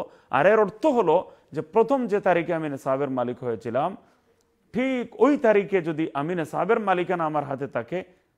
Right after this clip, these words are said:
তাহলে বোঝা যাবে আম-, আমার নেশাবের উপর বছর পূর্ণ হওয়ার যে কন্ডিশন ছিল, তা পূর্ণ হয়ে গেছে, পাওয়া গেছে। এবারে যে তারিখে আমার নেশাবের উপর বছর পূর্ণ হবে,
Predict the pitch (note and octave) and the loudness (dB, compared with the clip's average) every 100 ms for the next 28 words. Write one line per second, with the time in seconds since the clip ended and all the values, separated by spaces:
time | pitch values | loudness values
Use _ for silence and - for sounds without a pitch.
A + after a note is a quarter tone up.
0 | - C3 C#3 E3 G3+ - _ - C3+ D3+ | -6 -4 -2 -4 -6 -10 _ -8 -4 -2
1 | C3+ C3 B2+ A#2+ B2+ B2 A#2 A2 A2+ A2 | -2 -2 -4 -4 -6 -4 -6 -8 -8 -6
2 | A#2 G2 A#2+ G2 B2 F3 D#3 C#3+ D3 D3 | -8 -8 -10 -8 -8 -6 -6 -6 -6 -6
3 | C#3 B2+ A2+ - C3+ C#3+ E3 D3+ C3 D#3+ | -4 -6 -8 -8 -6 -6 -8 -8 -6 -6
4 | F#3 - - G#3 G#3 - C#4 D4 G#3+ F3 | -6 -10 -4 -2 -2 -2 0 0 0 -6
5 | A#2+ - - _ _ _ _ _ - F#3 | -8 -12 -20 _ _ _ _ _ 0 2
6 | A#3+ G3 D3 - - _ _ _ _ _ | 4 2 -4 -8 -20 _ _ _ _ _
7 | _ _ - E3+ G3+ G#3 C#3+ G#3 A3 G#3+ | _ _ -2 2 2 2 0 0 2 2
8 | G3+ G3 F3+ E3+ - - C#3+ C3+ C#3+ D3 | 2 0 0 -2 -4 -10 -10 -4 -4 -2
9 | C#3 C3+ B2+ B2+ C#3 G#2+ B2 A#2 B2+ A#2 | -4 -6 -8 -8 -10 -10 -10 -10 -10 -8